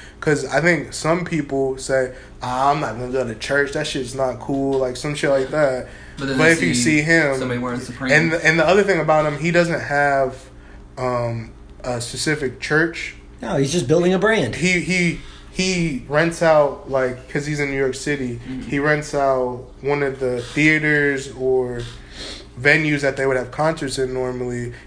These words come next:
Speaker 1: and he ha-, he holds his church there. So it feels like you coulda went to a concert for, um, Drake there,
Speaker 3: Yeah, I
Speaker 1: and
Speaker 3: think
Speaker 1: then
Speaker 3: that's
Speaker 1: the
Speaker 3: pretty
Speaker 1: next
Speaker 3: cool.
Speaker 1: day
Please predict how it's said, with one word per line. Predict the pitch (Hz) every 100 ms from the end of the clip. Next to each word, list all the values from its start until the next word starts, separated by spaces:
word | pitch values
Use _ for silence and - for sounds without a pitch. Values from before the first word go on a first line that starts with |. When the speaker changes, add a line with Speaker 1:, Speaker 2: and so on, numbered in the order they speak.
| -
Speaker 1:
and | 135
he | 135
ha-, | 139
he | - 143
holds | 143 139
his | 127
church | - 127 120
there. | 165 165
So | - 139
it | 117
feels | - - 208 202 160 135 131
like | 131 127 - - -
you | 151
coulda | 170 165
went | 156 151 147
to | 147 135 131 120 - - - - -
a |
concert | 123 160 151 151 151 143 131
for, | - - 135 135 135 131 127 127 123 123 120 113 120
um, | 123 120 120 117 117 117 117 -
Drake | 123 143 147 127
there, | 135 131 117 113 - -
Speaker 3:
Yeah, | 196
I | 139
Speaker 1:
and | 147
Speaker 3:
think |
Speaker 1:
then |
Speaker 3:
that's | 170 165
Speaker 1:
the |
Speaker 3:
pretty | 156 -
Speaker 1:
next | 175 247
Speaker 3:
cool. | 156
Speaker 1:
day | 151 139 139